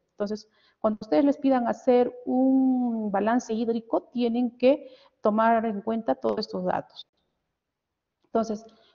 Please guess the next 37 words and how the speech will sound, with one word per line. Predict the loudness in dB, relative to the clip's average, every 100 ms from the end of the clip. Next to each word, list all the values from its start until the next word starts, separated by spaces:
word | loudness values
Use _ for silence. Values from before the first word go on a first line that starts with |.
| 0
como | 4 6
ven | 6
aquí, | 4 2 2
el | 2
balance | 2 0 0
hídrico | -2 -2 -2 0
puede | 2 4 4
variar | 2 2 4 4 4
de | 2
acuerdo | 0 0 0 0 -2
a, | -2 -4 -4 -6 -6
a | -6
diferentes | -8 -8 -6 -4 -6
circunstancias, | -6 -8 -6 -2 -2 -4
por | -8 -12
ejemplo, | -12 -8 -6
en | -6
ejercicio | -6 -10 -12 -10 -8
intenso | -6 -6 -4 -4 -4
o | -6
prolongado, | -10 -10 -8 -2 -2 -2
¿no? | -4 -4 -6 _ _ _ _
Entonces, | -6 -6 -6 -12 _
aquí, | -10 -8 -6 -4 -4 -6 _ _ _
eh, | -2 2 2 0 -2 -4
el, | -6 -6 -6
los | -6 -6
líquidos | -4 -4 -4
ingeridos | -6 -6 -2 -2
van | -2 -4
a |
ser | -4 -4
obviamente | -2 -2 -4 -4
en | -4
mayor | -2 -4 -4
cantidad, | -4 -6 -8 -8 -6
¿no? | -6